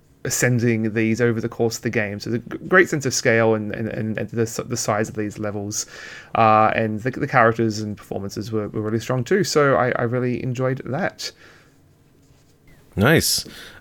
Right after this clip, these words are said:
Speaker 2: Uh, well, I was pretty much just playing those two video games. So, um, do you have any other video game titles you've been working on?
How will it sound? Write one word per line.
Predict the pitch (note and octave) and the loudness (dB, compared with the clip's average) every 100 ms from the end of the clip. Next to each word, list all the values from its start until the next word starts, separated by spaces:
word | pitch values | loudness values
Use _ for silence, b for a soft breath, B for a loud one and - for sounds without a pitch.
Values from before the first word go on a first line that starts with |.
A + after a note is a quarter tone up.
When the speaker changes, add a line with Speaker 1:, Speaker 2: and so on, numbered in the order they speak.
| - | 2
Speaker 2:
Uh, | F#2+ F#2+ F#2+ | 6 6 8
well, | G2+ G2+ - - - | 8 6 4 -12 2
I | G#2 | 6
was | A2+ G2+ - | 6 6 2
pretty | A2 A2+ | 4 6
much | G2+ - | 4 4
just | F#2 - | 2 4
playing | G2 F2+ | 6 8
those | F2+ A2 | 6 6
two | - | 2
video | E2 E2 D#2+ | 4 6 6
games. | D#2+ D#2+ - | 6 4 4
So, | - D#2+ D2+ | 6 6 6
um, | D#2+ E2+ E2+ D#2+ D#2 - | 4 4 4 4 0 4
do | F2+ | 8
you | |
have | F2+ | 10
any | F2 F2 | 10 8
other | A2 C3+ | 6 6
video | F2+ D#2 | 6 6
game | D2+ D2 | 4 2
titles | D2 C#2 C#2 | 2 0 -2
you've | C#2+ | -2
been | C#2+ | 0
working | C#2+ D2 C#2+ | -2 -2 -4
on? | C#2+ | -6